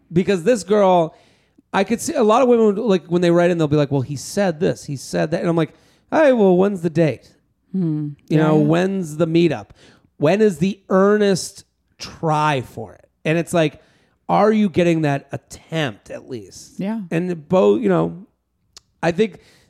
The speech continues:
Speaker 1: the idea of scaring him away, like, you didn't scare him away if he goes, "Yeah, well, yeah, I'm down for next week." No, no, no. That's him being open to everything,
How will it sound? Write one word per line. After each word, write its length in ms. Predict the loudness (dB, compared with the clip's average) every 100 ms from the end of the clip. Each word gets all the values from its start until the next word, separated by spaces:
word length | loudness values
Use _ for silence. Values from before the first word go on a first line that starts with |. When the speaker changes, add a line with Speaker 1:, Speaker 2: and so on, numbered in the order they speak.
| 0
Speaker 1:
the 200 | 0 2
idea 320 | 0 2 2
of 80 | 0
scaring 1000 | -6 -12 -2 2 2 4 2 0 -6 -12 _ _ _ _
him 200 | -6 -2
away, 400 | 0 2 2 2
like, 280 | 0 -2 -6 _ _ _ _ _ _ _ 0
you 100 | 2
didn't 200 | 2 -2
scare 300 | -2 0 2
him 80 |
away 140 | 2 2
if 60 |
he 60 | 2
goes, 200 | -2 -2
"Yeah, 200 | -2 0
well, 140 | 0 -2
yeah, 360 | -2 -2 -2 -6 -8 -6
I'm 120 | -2
down 200 | -2 -2
for 80 | -4
next 260 | -8 -6
week." 300 | -6 -6 -4
No, 180 | -2 0
no, 120 | 2
no. 140 | 0 0
That's 240 | -2 -2
him 260 | -2 -2 -4 -12 _ _ 0
being 400 | 2 2 0 -6 _
open 400 | 2 2 2 0
to 100 | 0
everything, 460 | 0 2 2 0 -4